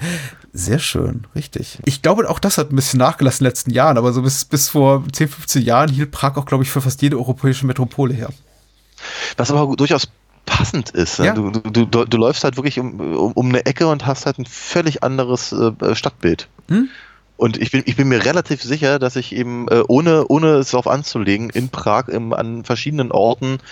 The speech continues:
Speaker 2: war, äh, wo der nächste kommende Film eben auch gedreht wurde und das sieht dann eben so aus. Und dann fühlst du dich eben auch transportiert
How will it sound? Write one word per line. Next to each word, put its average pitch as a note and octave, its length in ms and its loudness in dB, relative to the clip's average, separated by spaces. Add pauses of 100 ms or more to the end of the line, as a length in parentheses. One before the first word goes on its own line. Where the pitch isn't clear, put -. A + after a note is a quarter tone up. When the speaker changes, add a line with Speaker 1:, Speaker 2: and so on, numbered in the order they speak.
(300)
Speaker 2:
war, A2+ 580 2
äh, A#2 180 2
wo A2 300 -8
der C#3 100 2
nächste A#2+ 420 -2
kommende B2 360 -2
Film B2 300 -2
eben B2 280 -6
auch - 120 -2
gedreht A#2 420 0
wurde G#2 240 2
und B2 120 0
das A2+ 120 0
sieht A2+ 180 -10
dann C#3 160 0
eben E2 240 -4
so D#2+ 140 0
aus. - 240 0
Und - 60 -8
dann F#2+ 160 -6 (1300)
fühlst - 360 -2
du G#2+ 40 4
dich F#2 100 2
eben E2+ 100 0
auch E2+ 80 0
transportiert - 800 -2